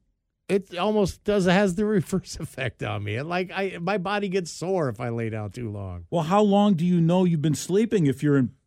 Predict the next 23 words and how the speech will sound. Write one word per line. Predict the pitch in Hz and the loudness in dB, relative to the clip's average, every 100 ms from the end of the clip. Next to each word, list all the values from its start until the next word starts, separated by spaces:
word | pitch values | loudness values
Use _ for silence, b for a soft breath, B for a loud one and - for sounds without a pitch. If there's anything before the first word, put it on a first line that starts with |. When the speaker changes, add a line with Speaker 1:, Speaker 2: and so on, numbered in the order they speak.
| _ - | _ -8
Speaker 2:
if | 135 151 | -6 0
you're | 160 156 | 2 4
in | 131 - | 2 0
pitch | 180 147 - | -2 -2 -2
dark | 147 214 196 - | 2 4 2 -2
and | 123 139 | -2 2
you | 147 | 4
don't | 160 | 2
have | 135 | 0
a | |
clock? | 120 147 190 208 - | -2 -2 -2 -4 -6
You | 123 151 | -2 2
don't | 220 131 | 2 2
know. | 113 165 165 _ _ _ _ _ _ _ _ _ _ _ _ _ _ - | 2 0 -4 _ _ _ _ _ _ _ _ _ _ _ _ _ _ -2
One | 160 226 | 2 4
customer | 180 208 - 185 165 | 4 2 2 2 2
says | - 185 165 101 | 4 4 4 0
her | 117 220 | 2 4
biggest | 202 190 185 - | 4 4 2 0
challenge | 170 160 165 127 | 0 2 2 0
was | 127 | -4
falling | - 170 180 170 131 | 0 2 4 2 0
asleep. | - 175 196 117 | -2 0 0 0